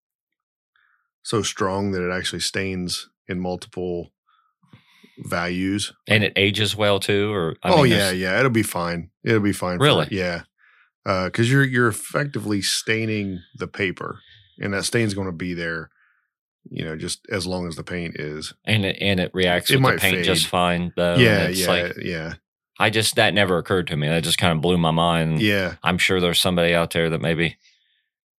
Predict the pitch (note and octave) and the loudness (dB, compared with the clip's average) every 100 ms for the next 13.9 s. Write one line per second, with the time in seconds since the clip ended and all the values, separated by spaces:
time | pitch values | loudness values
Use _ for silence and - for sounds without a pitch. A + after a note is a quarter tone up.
0 | - E2 E2+ G2 F2 E2+ D#2+ E2 D#2+ D2 | -2 0 2 2 2 0 0 -2 -2 -4
1 | - E2+ D#2+ - F2 - E2+ E2 F#2 F2+ | -4 -2 -4 -2 -2 0 2 4 2 4
2 | E2 D#2 - C#2+ F#2 G2 F2+ D#2+ E2+ - | 2 0 -4 -6 -6 -4 -2 -4 -6 -6
3 | - B2 C3 A2+ C3 - A2+ A2 G2+ - | -4 -2 -2 -6 -8 -4 -2 0 -2 -8
4 | - - F3 A3 C#3+ D#3+ B2+ C#3 C3+ A#2+ | -6 2 4 4 2 2 4 4 4 4
5 | A2+ G#2+ F#2+ - A#2+ B2+ A#2 - A2 - | 2 0 0 -4 0 2 2 0 -2 0
6 | G2 F#2 F2 F#2 F2+ F2+ - _ _ - | -2 -2 -2 -2 -2 -4 -8 _ _ -8
7 | F#2+ - - G#2+ G2 G#2 F#2 F2+ E2+ E2+ | -4 -4 -2 0 0 -2 -2 -2 -6 -6
8 | - _ _ - F#2+ D2 C2 - G#2 G2 | -10 _ _ -6 -2 -2 -6 -4 0 0
9 | F2+ - G#2+ F#2 A#2+ C3+ A#2+ A2 G2+ G#2+ | -2 -4 -4 0 4 4 4 2 2 2
10 | G#2+ G2+ - G2+ F#2 G2 F#2+ - _ _ | 2 0 -2 -2 -2 -2 -2 -6 _ _
11 | - G#2+ F#2 - G#2+ G#2 G#2+ G2+ G2 - | -6 -4 -2 -2 0 2 2 0 -2 -6
12 | - - A2+ G#2 G2 G#2 G2+ G2 F#2 F2+ | -12 -2 0 2 2 2 2 2 0 -4
13 | _ _ _ - G2+ G2 F#2+ F#2 | _ _ _ -6 -2 0 -2 -4